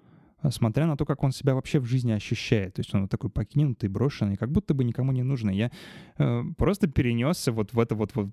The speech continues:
во, во всё, потому что, мне кажется, в девяностые в России вот дети вообще никому не были нужны, они не были интересны вот совсем никому.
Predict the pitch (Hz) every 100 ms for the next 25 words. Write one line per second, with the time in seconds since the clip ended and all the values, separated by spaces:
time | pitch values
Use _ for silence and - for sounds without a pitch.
0 | - 139 107 104 101 - 151 - - 104
1 | 107 - 104 110 123 120 - 104 107 104
2 | 120 127 - 107 104 110 180 175 101 107
3 | - 98 - - 107 101 95 95 95 92
4 | 98 101 104 95 101 101 101 98 - 127
5 | - 101 101 - 110 110 95 - - 135